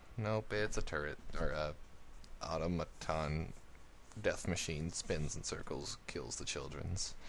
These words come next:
That's what it's for. It's also the stuff of nightmares, which is convenient. I'll give you a hint why.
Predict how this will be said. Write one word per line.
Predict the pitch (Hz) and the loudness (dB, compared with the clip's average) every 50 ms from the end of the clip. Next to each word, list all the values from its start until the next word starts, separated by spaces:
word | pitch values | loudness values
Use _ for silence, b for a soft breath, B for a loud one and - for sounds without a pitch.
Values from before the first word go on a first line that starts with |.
| B B B B B B B B B B B B B B B B B B B - | B B B B B B B B B B B B B B B B B B B -6
That's | - - - - - | -6 -4 -2 0 0
what | - - | 0 0
it's | - - - - - - | -2 -2 -4 -4 -4 -8
for. | - - - - - - - - - B B B B B B B | -10 -10 -8 -6 -6 -6 -6 -6 -6 B B B B B B B
It's | B - - - | B -8 0 2
also | - 104 - - 95 | 4 4 4 4 4
the | 90 | 2
stuff | - - - 92 - 92 | 4 6 6 6 6 6
of | 87 104 | 6 8
nightmares, | 104 107 110 95 101 98 95 95 110 | 8 8 8 8 6 6 6 6 6
which | 123 135 139 - 160 | 6 6 8 8 8
is | 151 139 | 8 8
convenient. | - - - 185 190 202 190 170 165 170 170 160 156 147 143 151 170 196 220 - - - - - | 6 8 10 10 10 10 10 10 10 10 12 12 12 12 12 12 10 10 8 6 2 0 -2 -4
I'll | - - - - - - - - - - | -6 -10 -12 -12 -12 -12 -14 -12 -8 -6
give | 104 101 110 | -4 -2 -2
you | 110 113 | 0 0
a | 117 | 2
hint | 120 120 117 123 - | 2 2 2 2 2
why. | 107 127 135 123 110 107 113 123 | 2 4 4 6 6 6 4 2